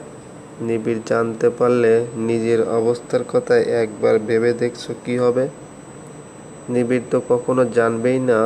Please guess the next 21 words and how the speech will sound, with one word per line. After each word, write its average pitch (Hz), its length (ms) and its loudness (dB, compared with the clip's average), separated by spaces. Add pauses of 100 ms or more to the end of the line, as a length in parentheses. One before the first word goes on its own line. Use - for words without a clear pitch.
(180)
প্রিয়তা 117 540 2
নাদুকে 110 560 0
আমি 113 300 0
ছেড়ে 113 320 0
দিলে 107 300 0 (180)
সমস্যা 110 480 0
নেই, 110 240 2 (840)
তার 113 200 2 (160)
বড় 110 260 6
লোক 110 280 4 (140)
ভাই 107 280 2
আছে, 107 300 0 (3000)
সব 131 380 2
সামলে 127 440 0
নেবে। 120 340 4 (280)
কথাটা 120 380 -2 (140)
বলে 113 320 4
প্রিয়তার 113 520 0
কাছে 117 300 -2 (120)
এগিয়ে 117 340 2
আসতেই 117 460 0